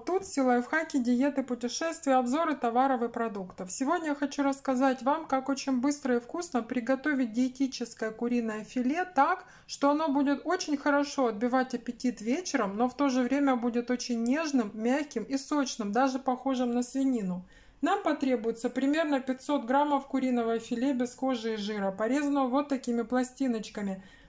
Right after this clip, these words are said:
толщиной примерно пять-семь миллиметров. Одна-две чайные ложки вашей любимой приправы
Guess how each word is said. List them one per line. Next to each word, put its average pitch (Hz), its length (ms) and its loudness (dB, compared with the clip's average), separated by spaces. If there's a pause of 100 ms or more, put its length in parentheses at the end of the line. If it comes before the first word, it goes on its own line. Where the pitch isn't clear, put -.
(100)
толщиной 294 580 2
примерно 269 480 2
пять-семь 269 540 -2
миллиметров. 240 720 -2 (840)
Одна-две 285 520 2
чайные 285 420 2
ложки 269 360 0
вашей 254 340 0
любимой 240 460 -2
приправы 240 760 -2